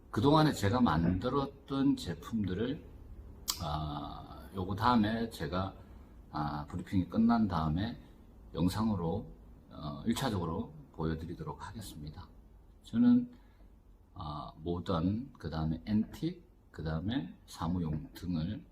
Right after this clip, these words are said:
어, 디자인, 그 다음에 개발하는 모습을 직접 다 보여드리겠습니다. 차림새는 깨끗하지 않겠지만은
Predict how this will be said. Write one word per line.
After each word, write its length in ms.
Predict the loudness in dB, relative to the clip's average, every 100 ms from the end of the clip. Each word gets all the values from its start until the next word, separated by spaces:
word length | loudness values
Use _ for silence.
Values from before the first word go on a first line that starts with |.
| -20
어, 280 | -18 -16 -16 -18
디자인, 560 | -12 -6 0 0 0 -4 -14 -20 -20 -20 -20 -20 -20 -20
그 80 | -8
다음에 400 | -2 -2 -2 -6
개발하는 480 | 2 4 6 4 2
모습을 580 | 0 -4 -8 -8 -6 -8 -14 -20 -20 -18
직접 400 | -16 -8 -8 -4
다 240 | -6 -6 -10 -6
보여드리겠습니다. 880 | -4 -4 -6 -6 -8 -12 -14 -16 -18 -20 -20 -16
차림새는 720 | -8 -4 -2 0 6 8 8
깨끗하지 480 | 2 -10 -8 -6 0
않겠지만은 800 | 2 2 -4 -4 0 2 2 0